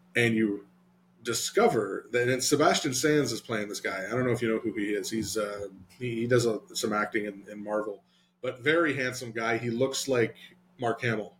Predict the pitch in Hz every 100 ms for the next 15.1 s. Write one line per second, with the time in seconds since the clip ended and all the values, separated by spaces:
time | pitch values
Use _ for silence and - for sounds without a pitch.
0 | - 113 131 117 120 120 113 107 104 -
1 | 104 92 - _ _ _ _ 127 147 143
2 | 135 139 113 110 - 113 104 101 95 98
3 | - 104 98 - 98 98 92 90 92 90
4 | - - - - - - - - 110 104
5 | 101 98 95 - - _ - _ _ _
6 | _ - 113 123 117 160 147 - 110 92
7 | 85 - _ _ _ - 101 98 - -
8 | 120 127 120 - 127 110 104 104 101 -
9 | _ _ - 113 104 - 151 165 165 160
10 | - _ _ 127 113 110 107 - - -
11 | _ _ _ _ - - - - - -
12 | - - - - - - - - - -
13 | - - - - _ _ - - 123 123
14 | 127 127 143 131 110 98 101 90 - -
15 | -